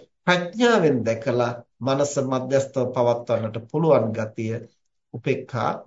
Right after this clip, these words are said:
පාරමිතාවයි. ඉතින් අද, අදට අපි ඔය කාරණා ටිකෙන් නවත්තමු. අපි තව ඉදිරි දවස්වලදී මේ උපේක්ඛා පාරමිතාවේ, අ, සහ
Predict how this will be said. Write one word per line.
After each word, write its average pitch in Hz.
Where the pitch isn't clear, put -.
පාරමිතාවයි. 92
ඉතින් 117
අද, -
අදට 120
අපි 120
ඔය 131
කාරණා 110
ටිකෙන් 104
නවත්තමු. 110
අපි 127
තව 120
ඉදිරි 151
දවස්වලදී 113
මේ 127
උපේක්ඛා 127
පාරමිතාවේ, 113
අ, 131
සහ 131